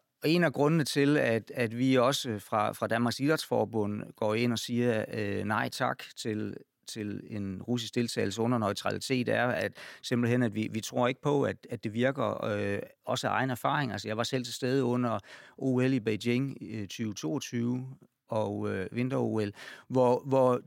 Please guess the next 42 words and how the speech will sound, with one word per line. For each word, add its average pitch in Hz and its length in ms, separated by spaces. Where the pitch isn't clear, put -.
de 139 100
russ-, 143 360
det 135 100
russiske 147 320
hold 139 260
skulle 120 200
være 113 100
til - 120
stede 127 280
under 127 260
neutralitet, 110 800
og 104 120
de 113 100
skulle 110 240
repræsentere 110 480
den 107 120
russiske 131 380
olympiske 117 560
komité, 117 360
hvor 110 120
neutralt 104 480
det 135 100
så 135 160
end 120 220
lige 120 220
er. 127 120
Øhm, 120 440
der 151 80
måtte 143 200
for 135 80
eksempel 135 360
ikke 147 140
være 127 180
flag, 123 500
ikke 127 340
nationale 113 480
symboler. 117 480
Alligevel 156 320
så 147 100
havde 151 220
de 139 120
flaget 131 560